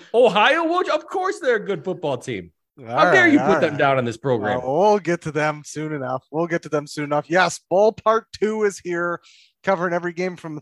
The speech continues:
Speaker 2: Thursday, December twenty-ninth, to Monday, January second. Um,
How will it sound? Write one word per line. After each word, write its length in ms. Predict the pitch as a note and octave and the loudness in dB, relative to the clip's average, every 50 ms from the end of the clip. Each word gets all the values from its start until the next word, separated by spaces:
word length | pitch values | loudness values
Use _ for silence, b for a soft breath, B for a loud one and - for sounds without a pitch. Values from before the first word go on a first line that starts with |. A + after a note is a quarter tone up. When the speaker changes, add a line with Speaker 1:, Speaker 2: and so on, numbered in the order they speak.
| - _ | -8 _
Speaker 2:
Thursday, 440 | - G3 G3 G#3+ G3+ F3 - F#3 F3+ | 0 2 2 2 0 -2 -2 -2 -2
December 440 | E3+ E3 D3+ - - F3+ F3 E3 D#3+ | 0 -4 -4 -4 -4 -4 -4 -6 -8
twenty-ninth, 640 | - - G3 G3+ G3 F#3+ F3 E3+ F3 F3+ F3 F3 - _ _ _ _ _ _ _ _ _ _ _ _ | -8 -4 -4 -2 -2 -2 -2 -2 -2 -2 -4 -8 -12 _ _ _ _ _ _ _ _ _ _ _ _
to 280 | - - G#3 G#3 G3+ F3+ | -10 -8 -6 -6 -6 -6
Monday, 580 | E3 D#3 E3+ F#3+ G3+ G3 F#3 F3+ E3+ E3 D#3 | -2 0 0 0 0 0 -2 -2 0 -2 -2
January 600 | D3 C3+ D3 E3 E3 D#3+ D#3+ D3+ D3+ D3+ D3 C#3 | -6 -6 -8 -8 -8 -8 -8 -8 -6 -6 -6 -8
second. 500 | C3 - - E3+ D#3+ D#3 - E3+ E3 F3 - - - _ _ _ _ _ _ _ _ _ _ _ | -10 -8 -4 -4 -4 -4 -4 -8 -12 -12 -16 -20 -20 _ _ _ _ _ _ _ _ _ _ _
Um, 520 | D3+ D3 C#3+ C#3+ C#3+ C#3 C#3 C3+ C3+ C#3 | -4 -2 -2 0 0 -2 -2 -4 -6 -10